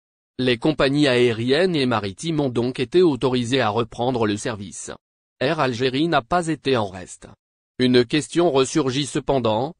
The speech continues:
qu'en est-il des billets non utilisés ? Une question posée jeudi vingt et un octobre deux mille vingt et un par Enahar T V au chargé de communication de la compagnie,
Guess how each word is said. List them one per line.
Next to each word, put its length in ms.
qu'en 220
est-il 320
des 120
billets 380
non 180
utilisés ? 600
Une 280
question 460
posée 340
jeudi 380
vingt 300
et 100
un 160
octobre 480
deux 140
mille 260
vingt 300
et 140
un 120
par 220
Enahar 560
T 160
V 160
au 80
chargé 460
de 120
communication 880
de 100
la 140
compagnie, 480